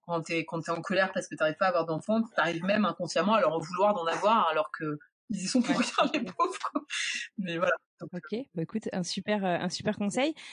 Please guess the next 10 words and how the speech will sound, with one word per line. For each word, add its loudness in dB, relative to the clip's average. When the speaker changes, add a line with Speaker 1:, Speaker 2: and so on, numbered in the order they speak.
Speaker 2:
Euh, 2
est-ce 2
que 2
t'aurais, 4
euh, -2
un 0
conseil -4
à 0
donner, -2
euh, -2